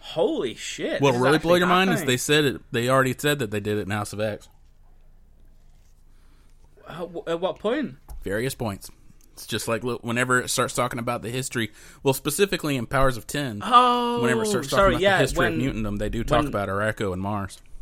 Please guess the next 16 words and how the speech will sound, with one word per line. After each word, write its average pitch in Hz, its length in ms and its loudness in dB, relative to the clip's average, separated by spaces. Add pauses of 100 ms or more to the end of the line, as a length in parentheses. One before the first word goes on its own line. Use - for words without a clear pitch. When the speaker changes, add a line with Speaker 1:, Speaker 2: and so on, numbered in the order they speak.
(580)
Speaker 1:
Yeah, 160 300 0
when 147 200 0
Moira 160 340 2
was 143 160 0
going 123 220 0
into 113 280 -8
it. 101 140 -8
Speaker 2:
Mm-hmm. 110 220 -4 (1000)
Speaker 1:
Oh, 131 440 -8
of 135 140 -8
course, 139 720 -4
yeah. 131 280 -4 (340)
Oh 120 200 0
man, 123 460 -2
yeah. 127 180 0
Jonathan, 139 540 -2